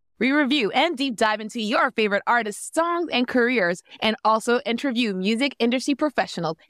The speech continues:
including artists, producers, choreographers, and everything in between. Join us on Patreon at patreon dot com slash C C T V Pops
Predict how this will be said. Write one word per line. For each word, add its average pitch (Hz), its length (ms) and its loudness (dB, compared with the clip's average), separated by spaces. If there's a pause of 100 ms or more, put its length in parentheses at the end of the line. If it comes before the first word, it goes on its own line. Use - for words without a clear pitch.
including 226 420 2
artists, 202 340 0
producers, 226 560 0
choreographers, 302 640 0
and 214 140 -2
everything 254 460 -2
in 190 240 0
between. 226 640 -2 (300)
Join 208 220 2
us 220 140 0
on 180 180 0
Patreon 262 520 0
at 165 180 -2
patreon 180 400 0
dot 175 220 2
com 302 280 2 (120)
slash 165 380 0
C 170 120 -4
C 170 160 -6
T 165 140 -6
V 165 100 -2
Pops 240 300 0